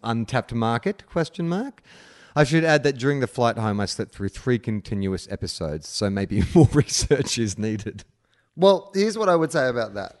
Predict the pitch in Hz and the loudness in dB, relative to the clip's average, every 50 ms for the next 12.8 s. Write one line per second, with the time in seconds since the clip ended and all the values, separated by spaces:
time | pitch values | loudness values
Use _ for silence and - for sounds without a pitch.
0 | _ _ - 113 117 117 113 113 110 113 104 - 127 123 120 107 95 117 123 117 | _ _ -6 -4 -2 -2 -2 -4 -6 -10 -12 -10 -10 -10 -10 -8 -6 -2 -2 -2
1 | 98 - _ _ _ _ - - - - 135 120 110 113 104 113 104 - - 110 | -2 -6 _ _ _ _ -20 -16 -10 -8 -6 -6 -4 -4 -4 -6 -6 -8 -8 -10
2 | 90 101 98 98 98 - - 98 101 - - - 98 127 - - _ _ _ _ | -8 -8 -8 -8 -10 -12 -14 -14 -14 -14 -16 -16 -18 -18 -20 -20 _ _ _ _
3 | - - - - 98 208 - - - - - - - _ _ _ _ - 135 143 | -20 -20 -16 -12 -10 -10 -10 -10 -12 -14 -14 -14 -18 _ _ _ _ -4 -4 -4
4 | 139 143 151 151 156 151 - 160 139 139 143 - 123 110 127 127 123 113 113 113 | -2 -2 -2 -4 -2 -2 0 0 0 0 0 -2 -6 -4 -4 -2 -2 -2 -2 -4
5 | 113 101 120 110 - 107 107 110 - 107 104 98 87 - 104 104 104 104 104 101 | -2 -4 -6 -6 -6 -8 -10 -8 -8 -8 -10 -10 -12 -14 -12 -10 -8 -8 -8 -8
6 | - - _ - 107 92 101 92 - - - 104 90 98 95 95 95 90 - 90 | -10 -12 _ -10 -8 -8 -8 -10 -10 -10 -12 -10 -8 -8 -8 -8 -10 -12 -12 -12
7 | 90 87 90 - - - - - _ - 104 104 98 90 82 82 - - - 180 | -12 -12 -12 -14 -18 -20 -20 -20 _ -8 -8 -6 -6 -8 -10 -10 -2 0 2 2
8 | 185 185 175 160 190 180 185 - 156 147 143 139 135 135 127 127 - - 131 131 | 2 0 0 0 -2 -2 0 -2 -2 0 0 -2 -2 -4 -6 -8 -10 -10 -6 -6
9 | 131 131 117 123 107 110 113 110 - 120 113 117 117 107 101 104 101 107 107 92 | -4 -4 -4 -4 -4 -4 -4 -4 -6 -8 -8 -6 -6 -4 -4 -6 -6 -6 -6 -6
10 | 104 101 98 98 98 90 - 98 95 92 90 - 117 117 117 - 143 135 131 131 | -4 -4 -4 -6 -8 -10 -10 -10 -10 -10 -10 -8 -6 -6 -4 -2 -2 -2 -2 -2
11 | 113 123 120 110 101 107 104 - - - 107 101 104 101 101 101 104 - - - | -2 -4 -4 -4 -4 -4 -6 -8 -8 -10 -8 -8 -8 -8 -8 -10 -10 -12 -14 -12
12 | 101 95 101 90 98 95 95 95 90 98 101 98 98 95 - - | -10 -10 -8 -6 -6 -4 -4 -4 -6 -6 -6 -6 -6 -6 -8 -10